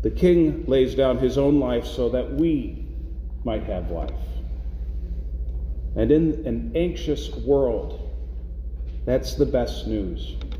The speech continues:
we could have. Let's pray. Heavenly Father, your Son, Jesus Christ, came to lead us into new life, not through wielding the usual weapons of the powers of the world, but by giving himself.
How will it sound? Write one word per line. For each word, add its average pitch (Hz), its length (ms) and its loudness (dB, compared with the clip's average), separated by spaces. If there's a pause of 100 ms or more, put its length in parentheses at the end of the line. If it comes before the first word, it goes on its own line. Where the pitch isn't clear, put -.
(380)
we 104 120 2
could 92 160 -2
have. 80 260 -4 (1200)
Let's - 200 -2
pray. - 280 -4 (1700)
Heavenly 123 380 2
Father, 113 400 2
your 110 180 2
Son, 113 460 0
Jesus 117 420 -2
Christ, 110 480 -2
came 123 300 0
to 117 100 -2
lead 131 280 0
us 120 320 0
into 107 300 -2
new 107 220 4
life, 98 360 0
not 131 300 0
through 143 320 2
wielding 131 560 4
the 104 80 2
usual 123 1040 2
weapons 113 540 2
of 92 140 -4
the 95 80 -2
powers 135 540 2
of 90 120 -2
the 85 80 -4
world, 82 480 -4
but 92 160 -4
by 104 160 2
giving 113 400 0
himself. 95 640 -2